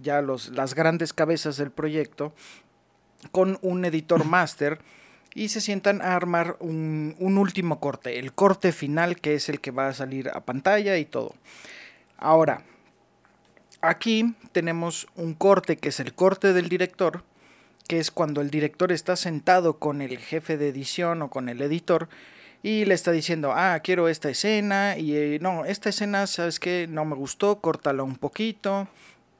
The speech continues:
aquí sí agrégale esta otra escena", y todo eso.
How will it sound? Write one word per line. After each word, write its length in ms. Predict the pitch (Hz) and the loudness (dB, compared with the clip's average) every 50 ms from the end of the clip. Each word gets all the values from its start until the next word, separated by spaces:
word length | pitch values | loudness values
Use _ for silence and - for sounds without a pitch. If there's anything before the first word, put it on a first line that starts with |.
| _ _ _ _ _ _ _ _ - - - | _ _ _ _ _ _ _ _ -20 -10 -8
aquí 280 | - - - - 190 | -8 -4 -2 -2 -2
sí 120 | 170 - 180 | 2 4 4
agrégale 440 | 160 147 156 151 139 143 135 135 135 | 4 4 2 2 0 0 0 -2 -4
esta 240 | 127 - - 135 | -4 -6 -6 -6
otra 180 | 127 - 135 131 | -6 -4 -6 -6
escena", 500 | 127 - - 202 208 202 202 202 185 170 | -6 -4 -4 -4 -2 -2 0 0 0 -2
y 60 | 151 | -2
todo 300 | 151 - 147 139 131 123 | -2 -2 -2 -2 0 -2
eso. 240 | 113 - - 110 - | -4 -4 -8 -12 -16